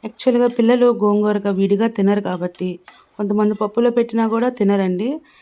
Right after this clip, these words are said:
ఇలా బిర్యానీ అయితే చాలా ఇష్టంగా తింటారండి. గోంగూరలో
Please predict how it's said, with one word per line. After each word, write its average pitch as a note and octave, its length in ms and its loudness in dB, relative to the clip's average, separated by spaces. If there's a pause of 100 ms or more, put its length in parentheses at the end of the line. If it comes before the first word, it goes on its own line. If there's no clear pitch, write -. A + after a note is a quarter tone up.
(200)
ఇలా G3+ 160 0
బిర్యానీ A3 500 2
అయితే A3 260 -2 (100)
చాలా G3 160 0
ఇష్టంగా G3+ 420 -2
తింటారండి. F3+ 560 -4
గోంగూరలో F#3+ 720 0